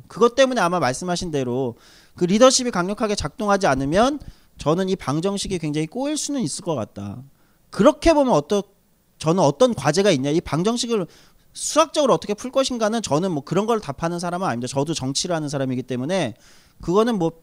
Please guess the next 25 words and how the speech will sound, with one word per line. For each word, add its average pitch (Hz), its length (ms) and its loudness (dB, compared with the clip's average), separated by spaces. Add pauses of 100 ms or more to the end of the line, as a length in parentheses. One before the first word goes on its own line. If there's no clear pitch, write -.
정치공학자들이나 185 920 -4
평론가들이 254 540 -2
할 180 160 0
얘기고 165 280 -6
제가 147 220 -4
그거에 170 280 -4
답할 156 380 -2
문제는 139 280 -2
아닌데, 117 540 -4 (680)
저는 240 260 0
정치적으로 277 680 2
말씀을 220 460 2
드리면 170 320 -2
이런 180 220 -2
겁니다. 113 420 -6 (720)
그러면 254 340 6
지금 226 400 2
우리가 170 480 2
해야 233 220 4
되는 214 180 0
건 202 140 -2
뭔가, 135 320 0
야권의 208 420 0
지지자들, 185 880 4 (640)
뭐 135 160 -12